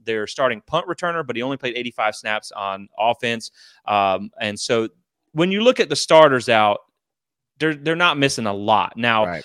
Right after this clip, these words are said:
Speaker 1: you could bump that up to three if Mims and Bowers do not play. We already talked about the backup for Mims is pretty much not much of a drop-off. The backup for Bowers is. It's, that's a little different.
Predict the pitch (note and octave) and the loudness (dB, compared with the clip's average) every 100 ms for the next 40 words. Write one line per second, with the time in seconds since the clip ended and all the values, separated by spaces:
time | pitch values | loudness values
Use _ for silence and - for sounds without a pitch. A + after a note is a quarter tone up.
0 | - _ - E3+ F3+ A2 C#3+ F#3 F3+ E3 | -16 _ -8 0 0 2 2 2 2 2
1 | C#3+ D3+ C#3+ - C#3 D3 D3 A#2 - A2 | 2 0 -4 -6 -2 0 0 -2 -4 -2
2 | B2+ D3 D3+ D3 - A#2+ A2 G#2 A2 B2+ | -2 -2 -6 -10 -8 -6 -2 4 4 4
3 | B2 G2+ B2+ C3 B2+ A#2 - A#2 A2 C3 | 0 -4 -2 0 0 -2 -4 -4 -2 -2
4 | F3+ - A2+ A#2 C3 C3+ C#3+ C#3 - C3 | -4 -4 0 4 2 2 0 0 0 2
5 | B2+ A#2+ A#2+ A#2+ - A#2+ - A2 A#2 A#2 | 2 2 2 2 2 -2 -2 -4 -2 -4
6 | A#2 - G#2 - - C#3 C3 - A#2 A2 | -6 -10 -12 -12 -6 -4 -4 -2 -2 -2
7 | G#2+ G#2 A2+ A2 A2 G#2+ - - - - | -8 -2 0 2 2 0 -2 -20 -14 -4
8 | A2 E3 F#3 G#3 F3+ E3 D#3+ D3+ F#3 D3 | 6 6 6 0 4 6 6 6 4 4
9 | F#2+ - - A#2 - A2+ A#2 D3 C3+ C3+ | 2 -4 -10 -12 -8 -2 -2 0 -2 0
10 | G#2+ A2 - | -2 -2 -10